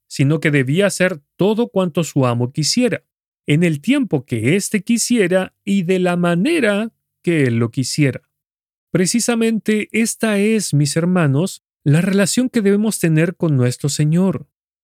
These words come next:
Es que la actitud que tenemos los creyentes de hoy en día es, "Yo obedezco lo que quiero obedecer de las Escrituras porque yo hago lo que quiero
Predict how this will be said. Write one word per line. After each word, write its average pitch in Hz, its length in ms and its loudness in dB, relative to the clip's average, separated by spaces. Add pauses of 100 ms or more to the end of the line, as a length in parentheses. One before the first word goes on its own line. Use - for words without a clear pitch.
(140)
Es 185 160 0
que 214 120 0
la 214 120 2
actitud 202 500 -2
que - 160 -4
tenemos 185 440 0
los 170 160 -2
creyentes 147 520 0
de 131 80 4
hoy 160 180 2
en 180 140 2
día 160 360 2
es, 156 460 -2 (300)
"Yo 160 220 2
obedezco 220 580 0
lo 190 140 2
que 147 180 0
quiero 190 260 2
obedecer 160 540 0
de 147 100 0
las 147 220 0
Escrituras 165 760 0
porque 131 580 -2
yo 127 180 0
hago 120 160 -2
lo 113 160 -2
que 123 140 -4
quiero 175 560 0